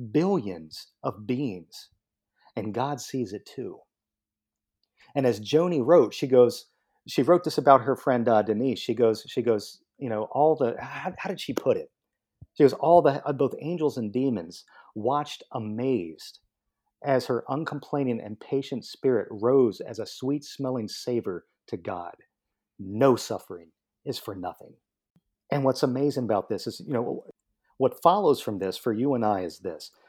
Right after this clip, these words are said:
that our finest hour, your finest hour in this life, is not when you're lying on that beach in Hawaii, soaking it up. Your finest hour is not when you finally get that promotion or that big raise you're looking for.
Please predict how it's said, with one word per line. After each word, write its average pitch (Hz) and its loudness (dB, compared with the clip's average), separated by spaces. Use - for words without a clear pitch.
that 123 2
our 180 2
finest 165 -2
hour, 147 0
your 151 0
finest 196 -2
hour 139 2
in 107 -2
this 113 0
life, 107 -8
is 123 2
not 175 4
when 170 2
you're 156 4
lying 143 6
on 127 2
that 113 0
beach 113 -6
in 104 -8
Hawaii, 87 -8
soaking 101 -4
it 85 -12
up. - -18
Your 165 4
finest 165 2
hour 131 8
is 101 -4
not 139 0
when 151 -2
you 147 0
finally 139 0
get 120 0
that 117 -2
promotion 127 0
or 98 -6
that 110 -2
big 131 4
raise 120 0
you're 90 -6
looking 87 -10
for. - -12